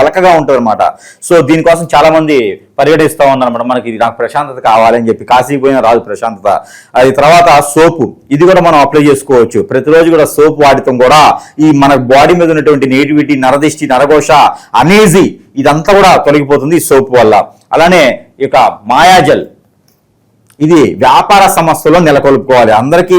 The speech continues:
బిజినెస్లు ఉంటాయి, అందరికీ బ-, జాబులు కావాలంటే కష్టం, కష్టపడేటువంటి వాళ్ళు కూడా ఉంటారు, బిజినెస్లు ఉంటాయి. మీ మాయాజలు పెట్టడం వల్ల వ్యాపార సంస్థల్లో కూడా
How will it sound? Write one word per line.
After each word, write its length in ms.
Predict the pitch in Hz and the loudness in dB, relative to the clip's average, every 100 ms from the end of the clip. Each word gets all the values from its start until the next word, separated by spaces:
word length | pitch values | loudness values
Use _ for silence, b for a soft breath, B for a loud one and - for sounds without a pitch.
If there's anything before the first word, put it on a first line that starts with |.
| 139 | 0
బిజినెస్లు 460 | 135 147 156 160 156 | -2 -2 -4 -2 -2
ఉంటాయి, 200 | 143 165 180 B B 127 | 0 -2 -2 B B -2
అందరికీ 360 | 151 170 165 165 151 107 - B - 110 | 0 0 0 2 2 0 -2 B -16 -2
బ-, 180 | 120 117 117 | 0 0 0
జాబులు 260 | 135 156 156 | 0 2 2
కావాలంటే 260 | 151 151 151 | 2 2 -2
కష్టం, 260 | 123 - 123 - | -4 -2 -4 -2
కష్టపడేటువంటి 580 | 127 - 151 160 160 151 | -4 -2 0 0 2 2
వాళ్ళు 140 | 151 147 | 2 2
కూడా 100 | 147 143 | 2 0
ఉంటారు, 220 | 151 165 131 | 0 -2 -2
బిజినెస్లు 340 | 131 156 151 135 | -4 -4 -4 -4
ఉంటాయి. 160 | 123 - 139 | -4 -4 -4
మీ 80 | 135 | -2
మాయాజలు 340 | 135 165 185 151 | 0 2 2 0
పెట్టడం 220 | 143 139 135 | -2 -2 0
వల్ల 160 | 143 135 101 B B 120 | 2 2 0 B B 0
వ్యాపార 400 | 151 269 226 214 - | 2 2 2 0 0
సంస్థల్లో 500 | 185 175 - 185 170 - | -2 -2 0 2 2 2
కూడా 240 | 151 151 | 2 4